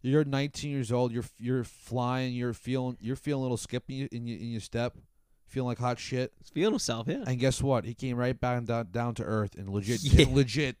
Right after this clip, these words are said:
Speaker 1: down to earth.
Speaker 2: <laughs> Yes.
Speaker 1: Back, was it, was it, was, it was face first or did
Speaker 2: No, he was on his back.
Speaker 1: Right on the ice. So, uh, shout out to that guy.
Speaker 2: Hey, Andrei Svechnikov.
Speaker 1: Svechnikov.
Speaker 2: And Evgeny Svechnikov, you're next.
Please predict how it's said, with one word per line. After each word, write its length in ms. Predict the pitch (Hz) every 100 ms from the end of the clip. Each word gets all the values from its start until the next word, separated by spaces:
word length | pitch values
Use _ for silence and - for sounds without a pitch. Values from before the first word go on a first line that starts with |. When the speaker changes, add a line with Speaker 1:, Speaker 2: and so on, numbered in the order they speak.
| - - - -
Speaker 1:
down 480 | 131 123 123 139 147
to 180 | - 143
earth. 400 | 120 120 104 - 240
Speaker 2:
<laughs> 60 |
Yes. 500 | - 139 127 120 - - - 104
Speaker 1:
Back, 400 | 131 131 139 -
was 200 | 139 135
it, 80 | 120 -
was 220 | 123 110
it, 100 | 135
was, 180 | 123 131
it 20 |
was 140 | 120 -
face 480 | - - - 160
first 300 | - 180 180
or 120 | 113 107
did 80 | 104
Speaker 2:
No, 100 | 127
he 80 |
was 100 | 139
on 80 | 139
his 80 | 123
back. 320 | 110 113 110 - -
Speaker 1:
Right 200 | 90 110
on 140 | 117 107
the 80 |
ice. 280 | 87 - - - - - -
So, 480 | - 127 120 120 - _ _ - - -
uh, 220 | 107 113
shout 260 | - 160
out 100 | 190
to 60 | -
that 180 | 107 101
guy. 200 | - 90 _ - - - _ - - - - - -
Speaker 2:
Hey, 200 | 131 127 131
Andrei 560 | - 143 175 156 170 165
Svechnikov. 760 | - 135 135 - 113 104 101
Speaker 1:
Svechnikov. 760 | 101 - 101 120 - 90 82 85
Speaker 2:
And 240 | 123 131 131
Evgeny 360 | 139 131 151
Svechnikov, 580 | 160 - 165 - 165 147
you're 100 | 131
next. 400 | 127 110 - -